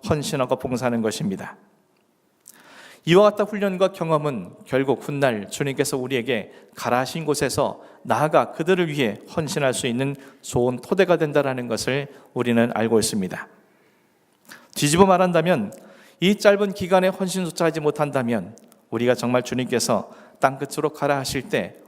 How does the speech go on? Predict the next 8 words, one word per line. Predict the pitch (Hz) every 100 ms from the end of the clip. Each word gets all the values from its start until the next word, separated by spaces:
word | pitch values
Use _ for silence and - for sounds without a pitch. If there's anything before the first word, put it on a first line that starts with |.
| -
어떻게 | 120 113 117
순종할 | - 190 180 165
수 | -
있을까? | 143 - 135 110 95 - - _ -
이와 | 117
같은 | 117 110 117
질문을 | - 131 127 131
던지며 | 131 117 120 131 104